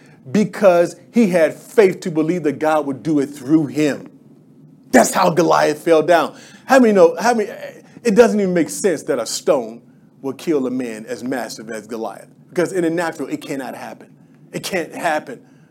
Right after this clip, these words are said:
But what faith in God will do, it changes the game. It's the game changer. So David prevailed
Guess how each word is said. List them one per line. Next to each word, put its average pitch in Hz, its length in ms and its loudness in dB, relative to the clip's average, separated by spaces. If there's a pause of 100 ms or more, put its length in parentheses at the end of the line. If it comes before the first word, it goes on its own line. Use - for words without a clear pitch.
(540)
But 170 160 6
what 185 180 4
faith 226 360 6
in 190 200 8
God 254 340 10
will 190 100 10
do, 131 400 0 (200)
it 208 140 4
changes 190 520 6
the 190 80 6
game. 175 600 6 (400)
It's - 140 0
the 208 60 2
game 262 380 10
changer. 170 560 2 (960)
So 196 300 8
David 214 800 8
prevailed 202 1040 8